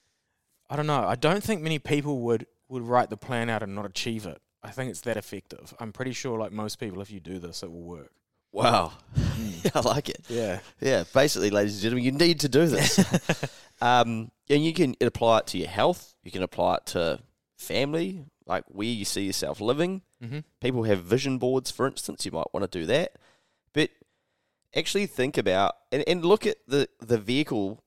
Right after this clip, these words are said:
Speaker 2: that I talk about that you're in, the job you have, for instance, or the business you're in, or whatever it is that you do, or your habits.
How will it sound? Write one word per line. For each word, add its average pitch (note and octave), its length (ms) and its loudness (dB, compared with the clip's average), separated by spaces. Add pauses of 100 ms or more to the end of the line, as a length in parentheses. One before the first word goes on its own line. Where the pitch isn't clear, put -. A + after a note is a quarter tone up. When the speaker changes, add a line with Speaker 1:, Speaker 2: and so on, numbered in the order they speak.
Speaker 2:
that G#2 100 2
I G#2 100 6
talk A2 220 -2
about G2 320 2 (380)
that F2+ 100 -4
you're F2+ 200 0 (100)
in, B2 460 2 (300)
the G#2 80 -10
job B2 300 4
you B2+ 80 0
have, B2+ 220 0
for A#2+ 120 -2
instance, - 300 -6
or G#2+ 40 -4
the F#2+ 100 -6
business A#2 360 -4
you're A#2+ 200 2
in, C#3+ 100 -2
or G2+ 80 0
whatever C3+ 340 2
it A#2 60 -2
is A#2 140 -4
that - 120 -12
you G2+ 80 -10
do, A2 380 2 (320)
or A#2+ 180 4
your F#2+ 120 0
habits. A#2 560 -2